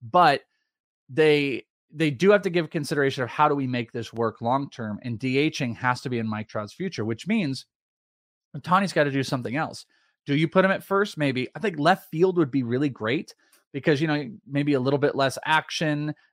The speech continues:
Um, usually the worst fielder is out there. He's athletic enough. But I don't think they can have Trout be out in the field on a regular basis. I, it does not sound like that. Maybe he's gonna have to move to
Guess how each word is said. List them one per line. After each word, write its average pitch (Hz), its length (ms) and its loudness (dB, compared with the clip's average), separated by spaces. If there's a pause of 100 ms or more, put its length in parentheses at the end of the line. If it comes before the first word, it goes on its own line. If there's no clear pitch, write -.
Um, 113 360 -4
usually 139 280 4
the 131 80 4
worst 120 320 -2
fielder 143 320 0
is 127 100 -2
out 139 280 4
there. 131 220 0
He's 117 220 -4
athletic 120 540 -2
enough. 120 360 -2 (960)
But 151 120 2
I 147 140 4
don't 156 420 0
think 165 220 -2
they 147 120 0
can 143 160 -6
have 135 320 -2
Trout 127 320 0
be 120 160 -4
out 120 140 -2
in 120 120 -6
the 117 60 -4
field 139 400 -4
on 120 120 -6
a 113 60 -4
regular 113 460 -4
basis. - 640 -8
I, 123 120 -4
it 120 340 -6
does 147 200 2
not 151 300 0
sound 190 180 2
like 156 120 -4
that. 107 140 -8
Maybe 127 180 -2
he's 170 200 -2
gonna 156 180 -2
have 127 200 -4
to 131 80 -10
move 117 280 -4
to 110 260 -4